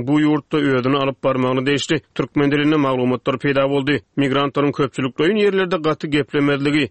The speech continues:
we öz dilini pyşyrdamazlygy ýaly duýduruşlary berýän bu maglumatlar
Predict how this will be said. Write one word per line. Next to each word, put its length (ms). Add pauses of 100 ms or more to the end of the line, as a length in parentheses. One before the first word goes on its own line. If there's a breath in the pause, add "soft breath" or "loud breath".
we 100 (140)
öz 160
dilini 360
pyşyrdamazlygy 840
ýaly 240
duýduruşlary 640
berýän 340
bu 160
maglumatlar 640